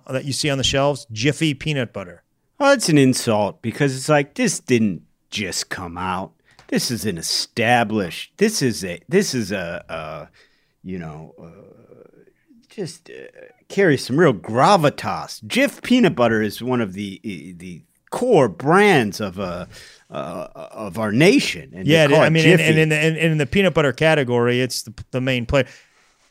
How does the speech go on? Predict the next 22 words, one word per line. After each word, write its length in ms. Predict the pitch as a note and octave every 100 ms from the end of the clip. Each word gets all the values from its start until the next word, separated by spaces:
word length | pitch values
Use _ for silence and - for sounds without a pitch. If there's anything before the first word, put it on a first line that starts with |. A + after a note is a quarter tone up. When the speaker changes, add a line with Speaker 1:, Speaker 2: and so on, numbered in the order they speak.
| _
Speaker 1:
I'll 180 | G3 G#3
tell 220 | - G3+
you, 120 | F#3+
Peter 300 | E3+ E3 F3
Pan's 540 | D#3+ D3+ D3 D3 B2 - _ _ _
not 420 | C#3+ B2+ C3 C3+ C#3
a 60 |
bad 340 | A2 B2 B2 A2+
competitor, 640 | A#2 A#2+ A#2 A#2+ C3 A#2+ _ _
okay? 460 | A#2+ - B2+ B2+ A#2+ _ _ _ _ _
Um, 560 | A#2+ A#2+ A#2+ A#2 A#2+ A#2 _ _ _ _ _ _ _ _ -
I 160 | B2+
don't 140 | D3 C#3
think 140 | B2
it's 140 | A#2+
as, 100 | B2
quite 340 | - - C#3+ C3+
as 140 | A#2
good 140 | A#2+ A#2+
of 100 | A2+
a 40 |
product, 640 | - B2 B2 B2+ B2 -